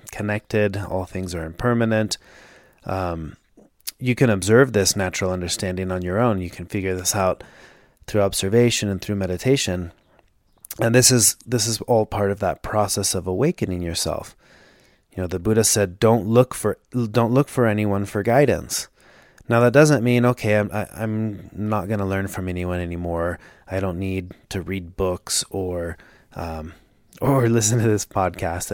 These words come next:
if this helps in any way. Um, what he's implying here is don't rely on someone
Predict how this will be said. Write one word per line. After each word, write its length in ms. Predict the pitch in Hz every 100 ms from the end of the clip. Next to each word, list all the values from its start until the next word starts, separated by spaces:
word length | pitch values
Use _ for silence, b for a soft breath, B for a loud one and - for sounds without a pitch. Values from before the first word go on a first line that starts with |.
| -
if 200 | 101 -
this 160 | 104
helps 260 | - 90 -
in 100 | 101
any 160 | 107 110
way. 280 | 104 98 - B B B B
Um, 380 | - 104 92 90 - b b b
what 240 | - 131 127
he's 180 | 127
implying 560 | 120 107 - 135 160 147
here 300 | 117 113 110
is 340 | - 110 101 - _ _ _ 110
don't 300 | 127 139 127
rely 460 | 127 117 117 135
on 160 | 127 113
someone 520 | - 104 104 110 104